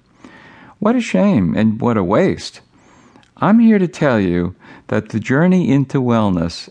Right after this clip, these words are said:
and away from depression is, for many, a liberating adventure and a pathway to personal growth and happiness. Or you can simply ignore me, ignore my advice, and then advise others on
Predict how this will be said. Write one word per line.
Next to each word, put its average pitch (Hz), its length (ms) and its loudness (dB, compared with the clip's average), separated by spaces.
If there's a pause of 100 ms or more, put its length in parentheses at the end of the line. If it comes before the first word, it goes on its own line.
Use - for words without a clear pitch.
(100)
and 107 120 0
away 113 420 0
from 101 320 0
depression 95 720 -4
is, 110 340 0
for 120 240 0
many, 113 460 0 (300)
a 104 140 0
liberating 131 720 2
adventure 151 640 -2 (300)
and 107 160 0
a 104 40 -2
pathway 131 640 -2
to 110 180 -6
personal 117 500 -2
growth 110 480 -2
and 90 140 -2
happiness. 98 680 -4 (1000)
Or 160 520 0 (240)
you 110 160 0
can 110 280 0 (200)
simply 139 460 0
ignore 120 360 2
me, 85 340 0 (100)
ignore 110 400 0
my 113 180 2
advice, 120 600 -2 (160)
and 143 180 2
then 156 140 2
advise 131 480 0
others 180 680 -2 (140)
on 92 480 0